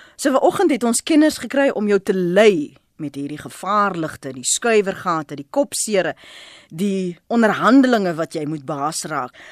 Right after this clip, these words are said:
Ons gaste vanoggend hier op Praat Saam en in die ateljee, ons is gelukkig om hulle albei hier te hê,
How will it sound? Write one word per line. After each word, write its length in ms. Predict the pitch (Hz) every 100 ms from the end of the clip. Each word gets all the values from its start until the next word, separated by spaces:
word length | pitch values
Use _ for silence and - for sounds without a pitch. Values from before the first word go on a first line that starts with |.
| -
Ons 160 | 233 277
gaste 300 | 311 302 277
vanoggend 520 | - 269 277 339 311
hier 240 | 202 180 -
op 160 | 175
Praat 340 | - 233 233 -
Saam 240 | 277 320 - _ _ _ _ _ -
en 180 | 214 190
in 100 | 214
die 120 | 220
ateljee, 480 | 202 196 175 139 190
ons 140 | 254
is 60 | 185
gelukkig 340 | - 165 185 202
om 60 |
hulle 160 | 175 156
albei 300 | 196 247 247
hier 180 | 185 160
te 80 | 175
hê, 200 | 165 240